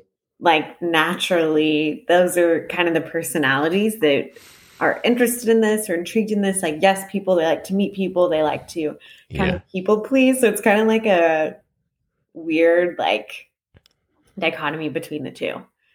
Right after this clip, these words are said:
Speaker 1: Um,
Speaker 2: For sure.
Speaker 1: it's
Speaker 2: And yeah, so, like, I'm a big time people pleaser too. And, and I get all the stuff of, like, like, whenever I do these things or I make a mistake of some sort,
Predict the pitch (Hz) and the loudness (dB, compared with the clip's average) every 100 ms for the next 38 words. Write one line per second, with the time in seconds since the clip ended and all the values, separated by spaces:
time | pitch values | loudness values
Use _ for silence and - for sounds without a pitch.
0 | _ _ - - 50 - - 113 107 107 | _ _ -18 -18 -18 -18 -2 -2 0 0
1 | 80 - - - 156 139 143 107 - 143 | -2 -6 -2 2 2 2 2 2 0 0
2 | 117 123 131 165 110 110 110 - 95 87 | 0 2 2 2 0 0 -2 0 -2 -2
3 | - 95 82 95 85 76 69 - _ _ | -6 -6 -6 -4 -4 -4 -12 -16 _ _
4 | _ 123 92 - 135 139 - 123 156 139 | _ 0 0 2 2 2 0 2 2 0
5 | 101 113 - 101 101 92 - - 95 - | 0 0 2 0 0 0 -6 -4 -4 -4
6 | 92 - 82 78 - - _ _ _ _ | -8 -6 -6 -8 -12 -20 _ _ _ _
7 | _ _ _ _ _ 117 127 131 123 139 | _ _ _ _ _ 0 2 2 2 4
8 | 160 107 87 80 87 90 95 113 117 - | 4 2 0 -6 -6 -4 -2 -2 -4 -4
9 | 123 127 135 135 - _ 107 120 107 90 | -2 -2 -6 -12 -14 _ 4 4 4 0
10 | 87 90 - - _ _ 92 90 - - | -2 -2 -4 -16 _ _ -8 -6 -6 -6
11 | - 76 92 - - 104 - 120 117 131 | -4 -6 -6 -12 -8 -8 -4 -6 -6 -6
12 | 131 139 | -6 -8